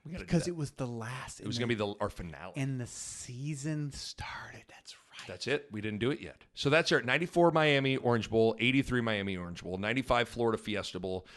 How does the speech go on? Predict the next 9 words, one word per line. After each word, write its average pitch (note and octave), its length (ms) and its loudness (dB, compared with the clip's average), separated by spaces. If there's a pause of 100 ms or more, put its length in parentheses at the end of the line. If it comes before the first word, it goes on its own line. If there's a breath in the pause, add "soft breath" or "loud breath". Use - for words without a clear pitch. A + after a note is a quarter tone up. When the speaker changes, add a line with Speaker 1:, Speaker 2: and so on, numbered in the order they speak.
(160 loud breath)
Speaker 1:
two C#3+ 160 4
thousand C3+ 300 6
one A#2+ 100 2
Oklahoma, G#2+ 560 0
stunts A2 420 -4
to - 60 -14
crouch, F#2 500 -6 (200 soft breath)
ninety-seven G2 580 -6
Mizzou. - 140 -20